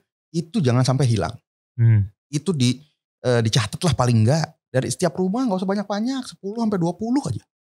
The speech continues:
Speaker 2: Hmm.
Speaker 1: Bayangin kalau setiap keluarga punya begitu kan lama-lama juga punya kreasi yang seperti itu.
Speaker 2: Iya.
Speaker 1: Gitu. Yang gue sedih adalah dimasukin semuanya ke internet,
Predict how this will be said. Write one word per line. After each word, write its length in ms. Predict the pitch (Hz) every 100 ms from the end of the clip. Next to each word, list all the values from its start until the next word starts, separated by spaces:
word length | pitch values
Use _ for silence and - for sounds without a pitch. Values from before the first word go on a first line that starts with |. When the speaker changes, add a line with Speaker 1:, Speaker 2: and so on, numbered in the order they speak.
| _
Speaker 2:
Hmm. 320 | - 101 92 104 _
Speaker 1:
Bayangin 400 | - 113 107 175
kalau 160 | 165 123
setiap 260 | 101 123 -
keluarga 440 | 110 - 113 104
punya 220 | 110 113
begitu 280 | 104 104 101
kan 120 | -
lama-lama 340 | 214 143 98 156
juga 180 | 131 107
punya 240 | 110 101 - _ _ _ _
kreasi 380 | - 107 - 107
yang 80 | 107
seperti 260 | 104 98 -
itu. 300 | 127 - 95
Speaker 2:
Iya. 320 | - 120 101 95 _
Speaker 1:
Gitu. 220 | 104 107
Yang 140 | 170
gue 100 | 190 190
sedih 260 | 131 120 156
adalah 220 | 101 101 - _
dimasukin 540 | - 147 175 156 180 247
semuanya 420 | - 185 170 202
ke 80 | 156
internet, 500 | 151 143 113 101